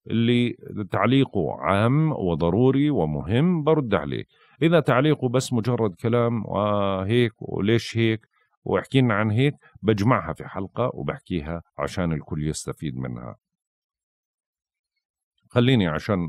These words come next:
ما أضل، آه، داخل في مواضيع كثيرة،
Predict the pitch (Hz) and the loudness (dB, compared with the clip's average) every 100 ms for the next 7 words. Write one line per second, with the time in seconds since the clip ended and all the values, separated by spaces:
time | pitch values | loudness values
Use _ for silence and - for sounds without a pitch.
0 | 67 80 73 67 80 78 65 65 62 - | -4 -4 -4 -8 -6 -4 -4 -8 -14 -12
1 | 60 60 - 76 98 - 69 64 64 64 | -12 -14 -8 -2 -2 -2 -12 -10 -8 -6
2 | 76 110 85 - _ _ _ _ _ - | -2 -2 -2 -6 _ _ _ _ _ -12
3 | - - 139 143 143 | -8 0 4 4 2